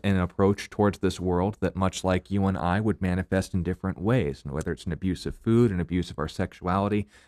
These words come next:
an abuse of our tongues and telling the truth or lies, being abusive or caustic towards people, big one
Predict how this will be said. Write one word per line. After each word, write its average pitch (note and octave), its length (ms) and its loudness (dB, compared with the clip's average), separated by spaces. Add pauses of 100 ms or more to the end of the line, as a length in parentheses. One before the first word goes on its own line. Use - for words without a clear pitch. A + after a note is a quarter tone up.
an F#2+ 60 0
abuse F#2+ 380 4
of F#2 120 0
our D#2+ 160 2
tongues A2+ 580 0
and D#2 120 -4
telling F2 280 -2
the D#2 60 -2
truth F#2 400 -2
or E2+ 100 0
lies, F#2+ 460 4
being D#2 240 -6
abusive G2 500 2
or C2+ 80 0
caustic F#2+ 480 0
towards A2 260 4
people, A2 460 2
big F2 180 -2
one D#2 220 -2